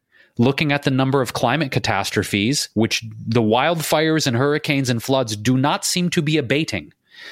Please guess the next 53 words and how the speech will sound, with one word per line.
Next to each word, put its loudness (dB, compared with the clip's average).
I 0
mean, -2
I've -4
talked -2
to 2
native 2
Californians. 0
You're 2
from 0
Massachusetts. 0
I'm 0
from -2
Michigan, -2
Whitney. -10
But 0
I've -2
talked -2
to 2
a 4
lot 2
of -2
my 2
friends -4
that 2
are 2
native 0
Californians -2
who've 4
been 2
here 2
for -2
decades. -4
And 2
they 0
said 0
in 2
the 4
last, 0
say, 0
five 0
to -2
seven -2
years, 0
the 0
rate 0
and 2
the 2
frequency -2
and -2
the 2
intensity 0
of -2
wildfires 0